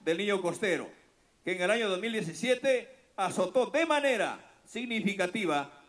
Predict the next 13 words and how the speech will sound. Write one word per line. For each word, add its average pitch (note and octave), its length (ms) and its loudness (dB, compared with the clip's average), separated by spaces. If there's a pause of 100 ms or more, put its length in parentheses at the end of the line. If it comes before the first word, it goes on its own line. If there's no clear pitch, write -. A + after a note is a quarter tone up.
(160)
a F3 160 0
estos F3+ 240 -2
pueblos B2+ 560 -2 (240)
de D#3+ 240 -2
esta E3+ 180 -2
región. A#2+ 420 -8 (920)
Este F3+ 240 -4
plan G#3 280 0
integral A3+ 680 2 (280)
para F#3+ 180 0
el F3+ 80 0
río A3 240 2
Piura A#3 500 2